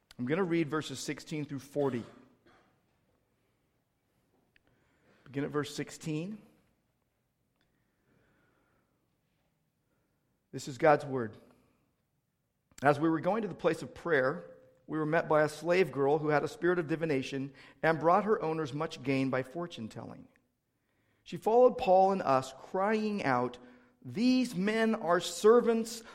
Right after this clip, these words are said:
of the Most High God, who proclaim to you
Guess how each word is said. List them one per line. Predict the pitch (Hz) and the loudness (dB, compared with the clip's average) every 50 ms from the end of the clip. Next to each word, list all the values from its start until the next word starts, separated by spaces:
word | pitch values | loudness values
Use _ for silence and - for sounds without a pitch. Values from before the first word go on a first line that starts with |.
| - | 0
of | - 175 170 165 | 0 2 2 4
the | 202 | 2
Most | 202 196 202 240 277 320 - - - | 4 6 6 6 6 6 4 0 -2
High | - 254 247 240 233 226 | 2 4 8 8 8 8
God, | 185 170 190 180 170 160 139 123 120 107 - - - - - - - | 8 8 10 12 12 12 12 10 8 4 0 -8 -14 -16 -20 -16 -6
who | - 214 208 | -4 -4 -4
proclaim | - - - 220 196 208 208 - - - 262 269 285 294 302 302 302 294 | -2 2 4 4 4 4 -2 -8 -2 2 4 4 4 4 2 0 -2 -2
to | - - - 233 214 | -4 -4 -4 -4 -4
you | 202 185 175 233 262 269 247 240 214 190 185 185 180 | -4 -6 -4 -2 0 0 0 0 0 -2 -2 -4 -4